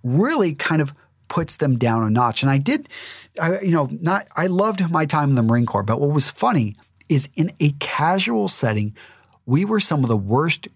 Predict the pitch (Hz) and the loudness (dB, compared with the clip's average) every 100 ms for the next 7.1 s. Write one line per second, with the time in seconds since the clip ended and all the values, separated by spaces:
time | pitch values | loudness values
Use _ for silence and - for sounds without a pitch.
0 | - 104 110 98 - - 123 160 147 160 | -6 0 2 0 -4 -2 0 2 2 2
1 | 160 135 117 123 107 - - 117 123 135 | 2 2 2 0 0 -6 -10 -2 0 2
2 | 139 110 - - - _ _ 123 175 190 | 0 -2 -6 -18 -20 _ _ -2 0 0
3 | - _ _ _ - 160 180 185 170 208 | -4 _ _ _ -2 0 2 0 0 -4
4 | - _ - 135 165 165 175 - 110 - | -12 _ -2 0 2 2 2 2 0 -4
5 | - _ _ _ _ _ - 131 143 147 | -12 _ _ _ _ _ -2 0 2 2
6 | 135 123 123 123 135 139 143 156 117 98 | 0 2 2 2 -2 -4 -2 0 2 0